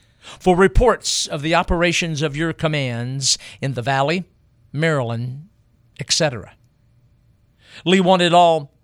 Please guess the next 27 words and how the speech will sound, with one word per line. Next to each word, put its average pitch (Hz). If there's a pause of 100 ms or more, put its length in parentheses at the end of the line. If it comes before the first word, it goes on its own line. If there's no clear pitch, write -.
(220)
statistics -
as 127
regards 143
numbers, 156 (400)
destruction -
of 117
private 156
property 127
by 120
the 113
federal 135
troops, -
et -
cetera, 120 (640)
so 190
that 175
he 180
might 180
demonstrate 190
the 160
discrepancy 165
in 139
strength -
between 151
the 143
two 160
armies, 151